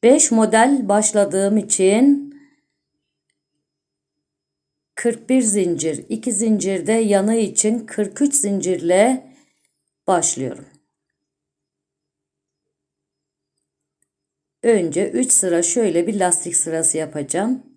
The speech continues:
Benim tığım kalın olduğu için şöyle bir de zincir sayımın santimini vermek istiyorum.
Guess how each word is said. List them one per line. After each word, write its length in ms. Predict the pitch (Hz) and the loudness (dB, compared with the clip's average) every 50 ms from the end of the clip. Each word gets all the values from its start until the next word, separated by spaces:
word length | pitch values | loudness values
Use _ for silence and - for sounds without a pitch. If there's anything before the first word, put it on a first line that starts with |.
| _ _ _ - - _ _ _ _ _ - | _ _ _ -20 -20 _ _ _ _ _ 0
Benim 320 | 196 214 208 254 269 262 | 2 2 4 4 4 2
tığım 360 | 262 - 226 214 208 196 196 196 | 2 2 0 0 0 0 -2 -4
kalın 340 | - 220 202 208 226 247 | -2 0 0 2 2 2
olduğu 400 | 247 214 202 196 190 202 240 262 | 2 2 2 0 0 0 2 2
için 800 | 254 220 185 - - - 175 180 202 233 269 285 285 - - - - _ _ _ _ _ | 2 2 0 -2 -2 -2 0 0 2 2 2 0 0 -4 -8 -18 -20 _ _ _ _ _
şöyle 560 | - - - - 240 240 220 208 180 180 175 | -18 -16 -8 -4 -2 0 0 0 0 -2 -2
bir 180 | 208 214 196 151 | -2 -2 -2 0
de 140 | 175 196 208 | 0 0 2
zincir 500 | - - - 214 214 226 220 185 185 170 | 2 0 0 0 0 0 0 -2 -2 -2
sayımın 880 | 170 - - - 226 208 208 185 170 165 165 165 175 190 208 226 233 | 0 0 0 0 0 0 0 0 -2 -2 -2 -2 -2 -2 -2 -2 0
santimini 720 | 220 - - - 220 202 196 185 - 175 170 180 196 208 190 | 0 0 0 0 0 -2 -4 -4 -6 -8 -6 -6 -4 -2 -2
vermek 400 | 190 175 165 165 160 151 147 147 | 0 -2 -2 -4 -6 -8 -6 -2
istiyorum. 760 | - - - - 139 143 143 139 - 143 139 - - - | -2 -2 -2 -2 -4 -4 -4 -4 -6 -8 -10 -12 -16 -20